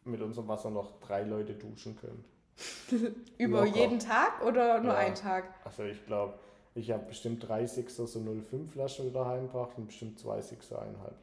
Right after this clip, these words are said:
Speaker 1: Liter Flaschen.
Speaker 2: Krank. Ja, wir hatten ja nur zwei Sixer, eineinhalb.
Speaker 1: <laughs> Also.
Speaker 2: Und da, ich glaub, die anderen haben uns beklaut, die Maschinenbau-, äh, die Bauingenieure, Entschuldigung.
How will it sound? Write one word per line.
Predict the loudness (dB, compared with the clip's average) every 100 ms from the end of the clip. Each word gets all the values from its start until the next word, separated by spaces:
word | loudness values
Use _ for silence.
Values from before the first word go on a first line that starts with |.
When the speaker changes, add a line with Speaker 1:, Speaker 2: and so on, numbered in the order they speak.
| -18
Speaker 1:
Liter | -18 -18
Flaschen. | -20 -20 -14 -6
Speaker 2:
Krank. | -4 -4 -6 -12 -20 _ _
Ja, | 2 2
wir | 2
hatten | 0 0
ja | 2
nur | 0 -2
zwei | -2 -2
Sixer, | -4 -8 -6 -6
eineinhalb. | -4 -4 -4 -4 -4
Speaker 1:
<laughs> |
Also. | -8 -8 -10 -6 -8 -8 -16 -20 -20 -6
Speaker 2:
Und | 0 10
da, | 10 10 8
ich | 4
glaub, | 2
die | 4
anderen | 2 4 4
haben | 2
uns | 0 -4
beklaut, | -8 0 2 2 0
die |
Maschinenbau-, | -6 -6 -6 -4 -4 -6 -4
äh, | -2 -2
die | -4 -6 -6 -12 -6
Bauingenieure, | -4 -4 -6 -8 -8 -8
Entschuldigung. | -8 -6 -6 -4 -6